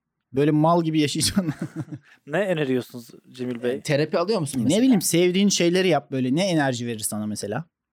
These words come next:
Speaker 2: Spor.
Speaker 1: Spor da yapmıyordın işte.
Speaker 2: Evet.
Speaker 3: Yapıyordun bir ara.
Speaker 2: Bir ara
Speaker 3: Mesela
Speaker 2: yapıyordum.
Speaker 3: boksa gidiyordun.
Speaker 1: Boksa gidiyordunuz. O ara
Speaker 2: Halı sahaya geri başlıyormuşuz.
Speaker 1: Halı saha, evet, Ali Fuat dedi bana.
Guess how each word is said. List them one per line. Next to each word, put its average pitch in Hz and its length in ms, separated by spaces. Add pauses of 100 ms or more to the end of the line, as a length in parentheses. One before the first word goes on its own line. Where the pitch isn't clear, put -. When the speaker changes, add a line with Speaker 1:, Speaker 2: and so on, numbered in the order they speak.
(300)
Speaker 2:
Spor. - 560 (340)
Speaker 1:
Spor - 440
da 220 80
yapmıyordın 170 520
işte. - 340 (180)
Speaker 2:
Evet. 123 200 (260)
Speaker 3:
Yapıyordun 120 480
bir 107 100
ara. 101 180
Speaker 2:
Bir 135 60
ara 131 80
Speaker 3:
Mesela 135 120
Speaker 2:
yapıyordum. 110 140 (100)
Speaker 3:
boksa - 160
gidiyordun. 120 240
Speaker 1:
Boksa 147 260
gidiyordunuz. 165 600 (100)
O 127 160
ara 143 280 (180)
Speaker 2:
Halı 143 200
sahaya 180 240
geri 139 220
başlıyormuşuz. 117 720 (320)
Speaker 1:
Halı 151 240
saha, 165 240
evet, 160 200
Ali 139 180
Fuat 160 340
dedi 156 180
bana. 147 320